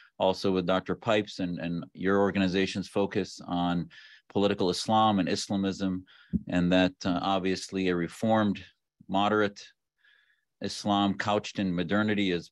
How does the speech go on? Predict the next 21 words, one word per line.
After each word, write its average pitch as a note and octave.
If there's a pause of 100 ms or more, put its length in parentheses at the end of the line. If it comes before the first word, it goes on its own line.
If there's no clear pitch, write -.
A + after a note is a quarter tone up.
part F#2+
of F#2
the F2
solution, F2+ (100)
uh, E2+
but E2
obviously F2
political F#2+
Islam F#2
and F2+
the D#2+
Islamic F2
State -
concept F2
is D#2+
the D#2+
problem. F#2
But G2 (680)
while G#2
you A#2+
all A2+